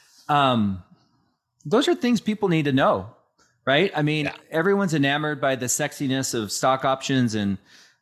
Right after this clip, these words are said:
Speaker 1: uh, technology. And, you know, I live in a world where I have friends at Amazon, Facebook, Google. Uh, you know, I got a buddy who's big in the crypto world. Um,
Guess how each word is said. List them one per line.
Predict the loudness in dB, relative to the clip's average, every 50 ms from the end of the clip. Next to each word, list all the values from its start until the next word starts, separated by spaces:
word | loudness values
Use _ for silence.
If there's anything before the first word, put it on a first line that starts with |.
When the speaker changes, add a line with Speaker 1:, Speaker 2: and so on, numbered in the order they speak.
| _ _
Speaker 1:
uh, | -2 0 0 0 0 0 -2 -4 -6 -10 _ _ _ _ _ _ _
technology. | -4 -2 -2 -2 0 0 0 2 0 0 -2 -4 -4 -4 -4 -2 -2 -2 -2 -2
And, | -2 -4 -4 -6 -6 -8 -10 _ _ _ _ -8
you | -4 -4
know, | -2 -2 -2 -4 -4 -6 -10 -14 -16 _
I | -4 0 2
live | 2 2 2
in | 2 0
a | 0 0
world | -2 -2 -2 -4 -6 -6
where | -6 -4 -4 -2
I | -2 -2
have | -2 -4 -6
friends | -10 _ -4 -4 -2 -2 -2 -2
at | -2 -2
Amazon, | -2 -2 -2 -2 -4 -4 -4 -4 -4 -4 -6
Facebook, | -6 -6 -6 -6 -6 -6 -6 -6 -8 -8 -6 -6
Google. | -6 -4 -2 -4 -4 -4 -6 -10 -14 -20 -20 -20 -20 _ _ _ _ -4
Uh, | -2 0 0 0 -2 -4 -4
you | -4 -2
know, | -2 -2
I | -2
got | -2 -2 -4
a | -4
buddy | -2 -2 -2 -2 -2 -2
who's | -2 -4 -4 -6 -6 -8 -12 -12 -14 -18 _ _ -20 -20 -4 0
big | 0 0 2 2
in | 2 0
the | 0 0
crypto | -2 -6 -6 -4 -2 -2 0
world. | 0 -2 -2 -4 -6 -8 -10 -14 _ _ _ _ _ _ _ _ -2
Um, | 0 0 2 2 0 0 0 0 -2 -4 -8